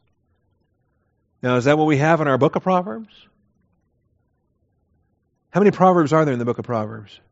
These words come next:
Well, there's thirty-one chapters, but how many proverbs? I mean, each chapter's got dozens of proverbs, right? They're, they're counted in different ways. All in all, about eight hundred proverbs in the book.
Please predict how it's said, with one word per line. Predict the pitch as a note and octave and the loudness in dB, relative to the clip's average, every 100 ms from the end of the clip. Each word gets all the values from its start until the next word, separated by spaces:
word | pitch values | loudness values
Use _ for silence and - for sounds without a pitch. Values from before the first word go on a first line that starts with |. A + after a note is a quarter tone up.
| _ _ _ _ _ _ _ _ _ _ _ - | _ _ _ _ _ _ _ _ _ _ _ -12
Well, | |
there's | B2 | -6
thirty-one | G3 E3+ B2+ | -2 0 -2
chapters, | G#2+ D#3+ D3 - G#2+ A2+ - _ _ _ _ _ | -2 0 0 -2 -16 -16 -20 _ _ _ _ _
but | C3+ | 2
how | D3+ | 2
many | E3 | 0
proverbs? | B2+ - G#3 F#3+ A2+ A2+ B2+ - - | -2 0 2 2 -2 -16 -20 -20 -14
I | |
mean, | B2 C#3 C3+ A#2+ - _ | -4 -2 -2 -6 -14 _
each | D#3 D#3+ | 0 0
chapter's | - D#3+ F3+ F#3 C3+ C3 A2+ | 0 2 2 2 0 0 2
got | C#3 C3+ B2+ A2+ - _ C3 | 6 6 6 0 -14 _ -2
dozens | C3+ E3+ C#3+ A#2 | 2 2 2 -6
of | A2 | -6
proverbs, | D3+ F3 A2+ A2+ A#2+ | -4 -4 -4 -8 -10
right? | B2+ D3 _ _ _ _ _ _ _ | -12 -14 _ _ _ _ _ _ _
They're, | - D#3+ G3 | -4 2 6
they're | G3+ | 4
counted | - G3+ G3+ | 4 4 4
in | F3 | 4
different | F3+ - E3 | 2 0 0
ways. | C#3+ D3 | 2 2
All | D3+ E3 G3 | 2 2 2
in | |
all, | E3+ E3 D#3+ E3 D#3+ C3+ - | 2 4 4 2 -2 -12 -20
about | D3 D3 D3 | 2 2 4
eight | E3 E3 | 4 2
hundred | C#3+ D3 | 2 -6
proverbs | C#3 B2 G#2+ A2 A2+ - - _ | -4 -4 -4 -8 -20 -20 -20 _
in | C3+ | -8
the | A#2+ | -6
book. | G2+ G2+ | -8 -12